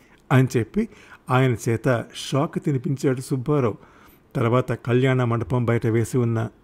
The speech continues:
షామియానా వైపుకు తీసుకువెళ్తూ అన్నాడు సుబ్బారావు, "మాధవ, అరే, నిన్ను పిలవనందుకు నువ్వేమైనా ఫీల్ అవుతున్నావేమో అని నేను ఫీల్ అవుతున్నానురా." "లేదురా మగడా" అని ఓ మొట్టికాయ మొట్టి కోపడ్డాడు మాధవరావు.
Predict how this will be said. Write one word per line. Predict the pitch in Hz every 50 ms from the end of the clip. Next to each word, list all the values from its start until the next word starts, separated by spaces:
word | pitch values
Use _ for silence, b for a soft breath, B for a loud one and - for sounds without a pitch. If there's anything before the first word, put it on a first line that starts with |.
| _ _ -
షామియానా | - - 131 123 120 135 160 165 160 151 143 135
వైపుకు | 117 117 113 - - 135
తీసుకువెళ్తూ | - 120 120 - - - 127 120 113 - 131 117
అన్నాడు | 110 110 113 113 110 104 107
సుబ్బారావు, | 101 - 113 104 101 110 110 107 110 101 95 110 143 B B B B B B B B - -
"మాధవ, | 139 139 135 117 98 - 104 104 98 107 123 156 196 - b b b b b b b b b b b _ _ _ _ -
అరే, | 131 107 110 110 113 98 85 - - _ -
నిన్ను | 160 135 131 113 110 110 110
పిలవనందుకు | - - - 110 101 101 104 113 123 123 127 127 131 - - 117 123 143 147 147
నువ్వేమైనా | 123 120 131 135 120 120 117 110 104 107 107 120 123 117 -
ఫీల్ | - 123 113
అవుతున్నావేమో | 110 110 110 - 135 127 123 123 123 117 131 131 123 127
అని | 127 127 127 131 131 131 127 - - _ _ _ - 135
నేను | 127 127 123 120 113
ఫీల్ | - - 123 117 110
అవుతున్నానురా." | 113 117 113 - 131 123 123 131 131 135 131 131 135 135 127 127 b b b b b b b b b b b b b b b _ -
"లేదురా | 160 151 117 113 110 110 113 120 127 135 143 160 180 165 196 190 175 170 165 156 147
మగడా" | 139 131 120 117 117 110 147 143 139 143 143 147 165 185 196 185 143 107 - - - - -
అని | 160 170 180
ఓ | 156 143 131
మొట్టికాయ | 123 120 117 - - - 143 135
మొట్టి | 127 117 110 - - 156 175
కోపడ్డాడు | - - 147 120 - - 131 113 107 110 104 120
మాధవరావు. | 170 185 143 113 110 98 104 117 110 101 98